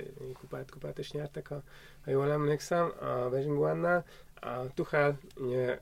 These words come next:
Klopp, tehát most éppen házon ült, ö, Guardiola, tehát azért, azért volt egy ilyen agy-, agyelszívás a,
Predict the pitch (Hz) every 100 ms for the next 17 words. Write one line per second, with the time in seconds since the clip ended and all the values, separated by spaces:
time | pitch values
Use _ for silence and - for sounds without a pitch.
0 | - 156 135 - - - - - 135 127
1 | - - - - 127 - 120 120 143 135
2 | 139 135 139 131 135 127 127 135 135 135
3 | 131 131 131 127 - - 135 156 165 147
4 | 160 185 160 135 131 120 123 123 123 127
5 | 127 127 - 131 127 131 135